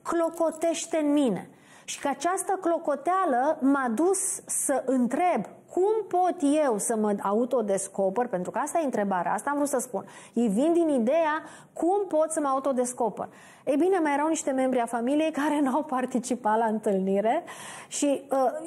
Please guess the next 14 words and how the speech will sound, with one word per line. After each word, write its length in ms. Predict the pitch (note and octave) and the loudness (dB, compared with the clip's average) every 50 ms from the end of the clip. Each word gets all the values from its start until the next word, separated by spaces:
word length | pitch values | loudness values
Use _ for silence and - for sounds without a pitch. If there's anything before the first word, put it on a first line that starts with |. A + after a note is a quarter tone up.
| - - | -10 -6
am 200 | - A#3+ B3 A#3 | -4 -2 0 2
vrut 240 | A3+ A3 A#3+ C4+ C#4 | 2 2 2 2 0
să 300 | - - E4 D#4+ D#4 D4+ D#4 | 0 0 0 0 0 -2 -2
cer 280 | - F#4 G#4 G#4+ D#4+ - | -2 -2 0 0 0 0
treaba 280 | - C4 C4+ B3+ A#3 B3 | 0 0 0 0 0 -2
asta 180 | C4+ - C4 | 0 0 0
să 140 | A#3+ - A#3+ | 0 0 0
se 140 | A3+ - A#3 | 0 0 0
întâmple. 580 | G#3+ G#3 G3+ B3 C#4+ E4 E4+ E4+ F#4 F#4 F#4 E4 | 0 0 0 0 0 0 0 0 0 0 2 2
Bineînțeles 480 | F4+ F#4 F#4 F4+ D#4+ - E4+ E4+ E4 - | 2 2 2 2 2 0 0 0 0 0
că 100 | - D4 | -2 -2
după 240 | D4+ C4+ - C4 | 0 0 0 -2
prima 260 | C4 - C#4+ C#4+ C#4+ C4+ | -2 -2 -2 -2 0 0
întâlnire 600 | B3 B3 B3 A#3 A3+ A3+ A#3+ D4 E4 E4+ E4+ | -2 0 0 0 0 0 0 0 0 2 2